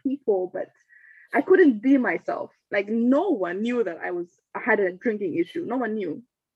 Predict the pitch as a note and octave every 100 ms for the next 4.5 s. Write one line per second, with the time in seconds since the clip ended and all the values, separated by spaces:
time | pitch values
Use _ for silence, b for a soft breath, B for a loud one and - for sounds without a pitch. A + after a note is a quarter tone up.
0 | _ - F#3+ G3 A3+ A#3 - C#4 A#3+ G3+
1 | - G#3 A3 F#3 G#3 G#3 G3+ G#3+ - C#4+
2 | C#4+ - A3+ G3+ G#3+ G3 G3+ G#3+ E3+ -
3 | - b b b b b b - A#3 -
4 | G3+ A#3 G3 A#2